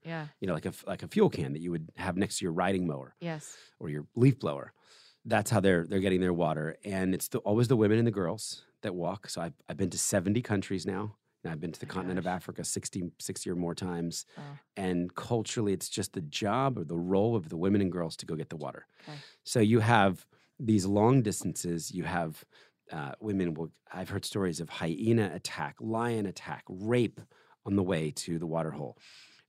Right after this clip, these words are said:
Speaker 2: Uh, women who have been dragged off by crocodiles
Speaker 1: Oh my gosh.
Speaker 2: as they went to the river and are terrified.
Speaker 1: Yes.
Speaker 2: But this is all that they have. And the irony is that in so many of these communities,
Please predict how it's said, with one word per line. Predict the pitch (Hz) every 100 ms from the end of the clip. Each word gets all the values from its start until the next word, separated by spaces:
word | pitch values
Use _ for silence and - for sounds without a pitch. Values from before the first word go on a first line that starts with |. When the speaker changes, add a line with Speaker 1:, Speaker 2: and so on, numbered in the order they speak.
| -
Speaker 2:
Uh, | 101
women | 101 120 139
who | 120 117 107
have | 98
been | 101
dragged | 92 104 107 98
off | 92
by | - 85 85
crocodiles | - - 143 139 135 80 60 - 254
Speaker 1:
Oh | 285
my | 247
gosh. | 185 143
Speaker 2:
as | 107 101
they | 101
went | 101 101 98
to | - 95 92 92 95
the | 95
river | 110 104 76 - _ _ _ _ _ 98
and | 98
are | -
terrified. | - - 143 156 131 - 64 50 - -
Speaker 1:
Yes. | 214 285 254 -
Speaker 2:
But | 104
this | 104 117
is | 101
all | 104 95
that | 85
they | 92
have. | 90 92 78 - _ _ _ _ _
And | - 107 104
the | 98 -
irony | 170 247 156
is | 110 110
that | 104
in | 98
so | - 135 120
many | 113 139 135
of | 101
these | 101 -
communities, | - 110 135 85 76